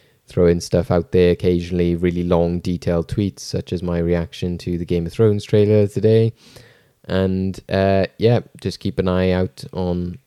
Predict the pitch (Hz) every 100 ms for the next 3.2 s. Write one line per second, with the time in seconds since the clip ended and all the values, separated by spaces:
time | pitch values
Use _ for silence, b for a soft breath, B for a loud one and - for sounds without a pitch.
0 | _ _ _ _ _ _ - 95 90 90
1 | 92 92 - 95 90 90 - - - -
2 | 87 87 85 - - - _ _ - 87
3 | 87 87